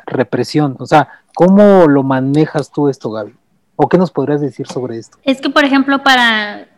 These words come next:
Speaker 2: si hacemos una generalización como de, de cómo se ha educado a las mujeres, pues ha sido más del lado pasivo,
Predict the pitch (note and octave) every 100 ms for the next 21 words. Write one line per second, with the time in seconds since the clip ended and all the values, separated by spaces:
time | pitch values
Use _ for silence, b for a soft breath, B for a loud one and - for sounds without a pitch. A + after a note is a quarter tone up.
0 | _ - C4+ C4+ D4+ D#4+ F4 G4 F4+ C4
1 | A#3 A3 A3 - G#3+ - A#3+ B3+ C#4 C4
2 | A3 G#3 F#3+ G3 G#3+ G3+ G3+ G3 G3 _
3 | B3+ B3 C4+ C#4+ C4+ A3+ A#3 C4 A#3 A#3
4 | B3 A#3+ A3+ G3+ G3+ A3+ A#3+ D#4 - _
5 | b b A#3 A#3 A#3+ C4 B3+ B3+ B3+ A#3+
6 | B3+ B3 A#3+ B3 B3 B3+ B3 B3 G#3+ G#3+
7 | - A3+ G3+